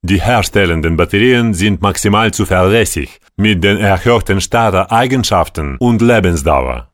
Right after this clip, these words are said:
bedeutenden Frostbeständigkeit und für die schweren Betriebsbedingungen bestimmt. Die Batterien sind mit den Einrichtungen ausgestattet,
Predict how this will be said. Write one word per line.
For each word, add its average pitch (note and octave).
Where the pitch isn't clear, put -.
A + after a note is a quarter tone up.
bedeutenden F#2+
Frostbeständigkeit G#2+
und A2
für G#2
die E2+
schweren B2
Betriebsbedingungen G2
bestimmt. E2
Die G#2
Batterien G2
sind F#2+
mit E2+
den G2
Einrichtungen G2+
ausgestattet, G2+